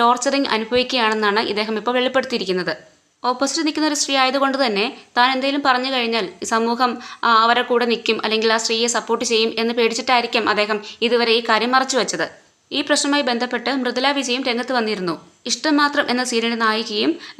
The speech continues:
റേജൻ രാജിന്റെ co-actor കൂടിയാണ് മൃദുല വിജയ്. സെറ്റിലൊക്കെ വരുന്ന ഒരു ജൂനിയർ ആർട്ടിസ്റ്റ്, ആ ലേഡി കഴിഞ്ഞ ആറ് വർഷമായി ഇദ്ദേഹത്തിന് മെസ്സേജ് അയക്കുന്നു. എന്നാൽ റിപ്ലൈ ഒന്നും കൊടുക്കാത്തത് കൊണ്ട് അവർ ട്രിഗർ ആകുന്നു.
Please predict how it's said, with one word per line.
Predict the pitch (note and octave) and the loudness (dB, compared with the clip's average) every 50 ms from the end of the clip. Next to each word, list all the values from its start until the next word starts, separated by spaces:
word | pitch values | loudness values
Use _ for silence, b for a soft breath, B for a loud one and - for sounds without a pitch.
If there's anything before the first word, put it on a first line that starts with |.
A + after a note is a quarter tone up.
| A#3 A#3+ | 0 2
റേജൻ | B3+ B3+ B3 C#4+ C#4+ C#4 C4+ | 2 2 2 2 0 2 2
രാജിന്റെ | C4+ C4 B3 C4 B3+ A#3 C4 C#4 - - - - | 2 2 0 -2 -2 -2 -2 -4 -4 -6 -4 -2
co-actor | C4 C4+ D4+ C#4 B3+ - - B3 B3 - | 2 2 4 2 2 0 -4 -8 -4 -2
കൂടിയാണ് | B3+ B3+ B3 A#3+ A3 G#3 G#3+ C4 D4 B3 | 0 0 2 2 2 2 2 0 0 -2
മൃദുല | A3+ A3+ A3 A#3 A#3 A#3 A3+ A3+ | -2 -2 0 0 2 2 0 0
വിജയ്. | G3+ - F3 E3+ - - - - _ _ _ - - | -2 -2 -4 -4 -6 -8 -14 -20 _ _ _ -4 2
സെറ്റിലൊക്കെ | - C#4 - - D4+ D#4 D4+ D#4 D#4 C#4 | 2 4 4 6 4 4 4 6 4 6
വരുന്ന | B3 A#3 A#3+ B3 B3 B3+ B3 - - A#3 | 6 4 4 4 2 2 2 0 2 2
ഒരു | A#3+ C4 - A3 | 2 2 2 0
ജൂനിയർ | G#3+ G#3+ G#3+ A3 A3 G#3 | 0 2 2 2 2 2
ആർട്ടിസ്റ്റ്, | F#3+ - F#3+ F3+ - - - - A#3+ C4 | 2 0 -2 -2 -2 -2 0 2 2 4
ആ | D4 D4+ C#4 | 4 6 6
ലേഡി | C4 C4 A#3 B3 B3+ B3+ B3+ | 6 6 6 4 2 2 2
കഴിഞ്ഞ | A#3+ A#3+ B3 B3 A#3 A#3+ | 2 2 4 4 4 4
ആറ് | B3+ C#4+ D#4 D#4 B3+ | 4 4 4 4 2
വർഷമായി | A#3+ B3 B3+ B3 A#3+ A3+ A#3+ A#3+ A3 | 2 2 2 2 2 2 2 2 2
ഇദ്ദേഹത്തിന് | A3+ A#3 A3+ - A#3+ B3+ A#3 | 2 2 2 2 2 2 2
മെസ്സേജ് | A3 A3 A#3+ A#3 A3+ G3 | 2 2 2 2 4 2
അയക്കുന്നു. | F#3 F3+ - F#3+ F#3 F3+ F3 F3 B B B B B B B B G#3+ | 2 2 0 -2 -2 -2 -2 -4 B B B B B B B B 2
എന്നാൽ | A3+ A#3+ C4+ C#4 B3 B3+ | 4 4 6 8 8 6
റിപ്ലൈ | B3+ - D#4 D#4 C#4+ | 6 6 4 6 6
ഒന്നും | C#4 C#4 - | 6 4 4
കൊടുക്കാത്തത് | A#3+ A3 - - B3 A#3+ B3+ C4 C4 B3 | 4 2 4 2 2 4 4 4 6 6
കൊണ്ട് | A#3 A3 A#3+ - - B3 | 4 2 2 0 0 0
അവർ | B3+ C4+ C#4 - - | 0 0 0 0 0
ട്രിഗർ | A#3 G3+ A3+ G#3+ F#3 F3 | 2 2 4 2 2 2
ആകുന്നു. | E3+ E3+ E3+ E3+ E3+ | 2 2 2 0 -2